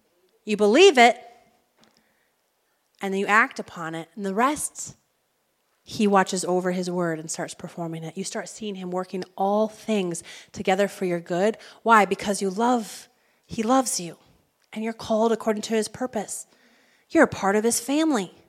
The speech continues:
He takes care of his kids. And he said, I love that scripture. He said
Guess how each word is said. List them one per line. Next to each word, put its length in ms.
He 180
takes 300
care 220
of 80
his 120
kids. 640
And 160
he 140
said, 400
I 80
love 280
that 160
scripture. 520
He 120
said 420